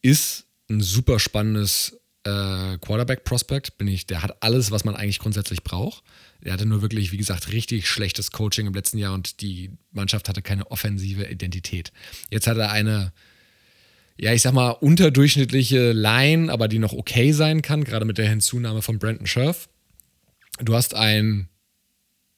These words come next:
vielseitiges Receiving Core, würde ich's mal nennen, oder du hast, er hat vielseitige Waffen grundsätzlich. Ihm fehlt halt die klare Number One,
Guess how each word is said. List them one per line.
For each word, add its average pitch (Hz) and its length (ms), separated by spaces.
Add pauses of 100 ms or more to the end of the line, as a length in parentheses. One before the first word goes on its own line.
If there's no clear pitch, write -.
(220)
vielseitiges 214 840
Receiving 202 420
Core, 185 220
würde 190 140
ich's - 80
mal 175 180
nennen, 196 300
oder 113 120
du 107 160
hast, 107 160
er 107 180
hat 101 100
vielseitige 123 680
Waffen 202 380
grundsätzlich. 170 720
Ihm 95 80
fehlt 120 180
halt 113 140
die 101 40
klare 107 300
Number 98 240
One, 107 300